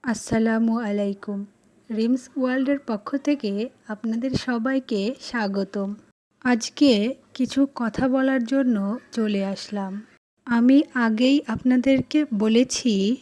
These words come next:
আমি অনার্স ফার্স্ট ইয়ারে পড়াশোনা করছি। আমার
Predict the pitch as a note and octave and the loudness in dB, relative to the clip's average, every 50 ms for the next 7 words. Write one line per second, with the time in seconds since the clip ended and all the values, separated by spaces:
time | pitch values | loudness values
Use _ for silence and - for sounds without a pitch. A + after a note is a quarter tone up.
0 | _ _ _ - - A3+ A3+ A#3 B3 B3+ A#3 G3 G3+ A#3+ C4+ - _ _ _ - | _ _ _ -8 -6 -2 0 2 2 2 2 2 0 -2 -4 -6 _ _ _ -6
1 | A#3 A3+ A3+ A#3+ A#3+ B3+ C4+ B3+ - - - _ _ - - A#3 A#3 B3+ A#3+ - | -4 -2 0 0 0 0 -2 -4 -6 -10 -18 _ _ -6 -4 -2 -2 -2 -2 -4
2 | - - F#4+ C#4+ C4 C4 C4 C4 C4+ A#3 G3+ G3 A3 C4+ C4 - - A#3+ A3 G#3 | -8 -8 -2 0 2 2 4 4 2 2 2 2 0 -2 -4 -4 -4 -2 0 0
3 | G#3+ A3+ - - A3+ G#3+ G3+ G3 - G#3+ G3+ F#3 - - - - G#3+ G#3+ A3 - | 0 -2 -4 -4 -6 -6 -6 -6 -6 -6 -8 -8 -8 -12 -12 -10 -10 -12 -12 -14
4 | _ _ _ _ _ _ _ _ _ - B3 A3+ A#3 B3 B3+ A#3+ G#3 G3+ G#3+ | _ _ _ _ _ _ _ _ _ -4 0 2 4 4 4 4 4 4 2